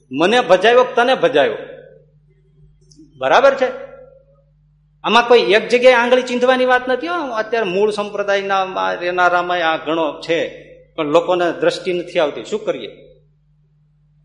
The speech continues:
આ સમજવા જેવું છે. એટલે બીજો ગેરફાયદો શું થાય? દેહ મૂક્યા પછી ભગવાનને ને એને અંતર રહી જાય છે. ઉપાસના બહુ મોટી વાત છે.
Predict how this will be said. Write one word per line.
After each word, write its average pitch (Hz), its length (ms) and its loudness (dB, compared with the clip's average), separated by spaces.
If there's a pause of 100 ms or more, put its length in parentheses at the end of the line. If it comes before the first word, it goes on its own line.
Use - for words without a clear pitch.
(140)
આ 127 120 -4
સમજવા 185 540 -2
જેવું 185 260 0
છે. - 100 -14 (2250)
એટલે - 280 2
બીજો 175 280 4
ગેરફાયદો 220 540 2
શું 247 220 -2
થાય? 196 220 2 (460)
દેહ 214 300 4
મૂક્યા 233 460 2
પછી 160 320 -2 (1800)
ભગવાનને 151 600 0
ને 139 100 -4
એને 135 140 -4
અંતર 117 420 -8
રહી 95 140 -14
જાય - 240 -20
છે. - 440 -20 (520)
ઉપાસના 165 500 0
બહુ 175 180 2
મોટી 233 280 0
વાત 233 200 -2
છે. - 140 -14